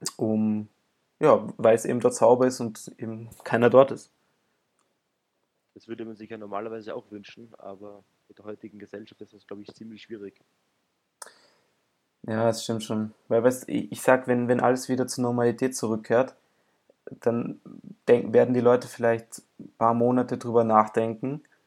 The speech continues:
Speaker 1: und vielleicht irgendwas dagegen,
Speaker 2: Wenn überhaupt.
Speaker 1: wenn überhaupt, und dann werden sie sagen, „Oh, pff, das war ja vor, oder das war ja schon,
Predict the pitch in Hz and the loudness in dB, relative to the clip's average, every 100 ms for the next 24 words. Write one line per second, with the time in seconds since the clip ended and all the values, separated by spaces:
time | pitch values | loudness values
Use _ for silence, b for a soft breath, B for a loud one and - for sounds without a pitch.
0 | _ _ _ _ _ - 113 120 113 113 | _ _ _ _ _ -10 -6 2 2 4
1 | - 117 113 113 120 123 113 113 - 101 | 0 0 0 0 0 2 0 -2 -10 -14
2 | 98 _ _ - 113 120 131 127 120 139 | -14 _ _ -2 2 4 6 4 6 6
3 | 147 - 113 120 127 123 113 123 120 131 | 4 -2 2 4 4 2 2 0 4 2
4 | 123 _ _ - - - _ - - _ | 2 _ _ -14 -14 -14 _ -20 -20 _
5 | _ _ _ _ 120 117 107 104 110 107 | _ _ _ _ 0 4 6 6 4 2
6 | 104 _ _ _ _ _ _ _ - - | -2 _ _ _ _ _ _ _ -6 0
7 | 107 107 107 104 _ _ _ _ _ _ | 2 2 -4 -8 _ _ _ _ _ _
8 | _ _ _ _ _ _ - 113 110 - | _ _ _ _ _ _ 6 6 6 0
9 | 127 - 107 120 117 - 107 104 | -2 6 8 10 8 8 2 2